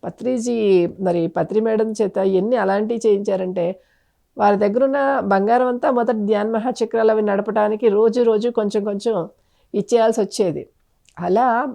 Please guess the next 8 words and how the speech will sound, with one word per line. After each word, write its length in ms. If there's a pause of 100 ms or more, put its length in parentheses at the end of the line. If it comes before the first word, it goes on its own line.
మొత్తం 340
తమ 220 (380)
ఉద్యోగాన్నే 600
వదులుకున్నారు. 580
ఇవన్నీ 680
స్వీయ 440
పరిత్యాగం 680
అంటారనమాట. 840